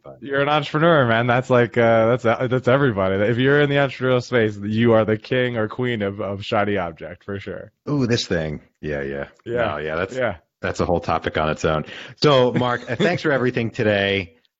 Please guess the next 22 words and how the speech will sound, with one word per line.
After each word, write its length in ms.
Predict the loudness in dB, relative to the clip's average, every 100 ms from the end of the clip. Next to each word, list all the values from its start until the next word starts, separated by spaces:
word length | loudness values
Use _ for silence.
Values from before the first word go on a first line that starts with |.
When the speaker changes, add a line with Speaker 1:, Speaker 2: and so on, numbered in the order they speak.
| _
Speaker 1:
Where 460 | -2 2 2 2 -2
can 220 | -4 -4
folks 380 | -2 -4 -4 -10
get 300 | -8 -6 -6
in 140 | -12
touch 280 | -12 -14 -12
with 180 | -16 -14
you 160 | -14
if 100 | -12
they 100 | -12 -12
wanna 280 | -12 -12
learn 240 | -6 -4 -2
more 340 | -2 0 0
and 400 | -2 -6 -14 -10
talk 220 | -4 -4
about 260 | -2 -4 -2
family 300 | -6 -4 -4
offices 520 | -4 -6 -8 -12 -10
or 80 | -8
any 160 | -8 -10
of 60 |
the 320 | -10 -10 -10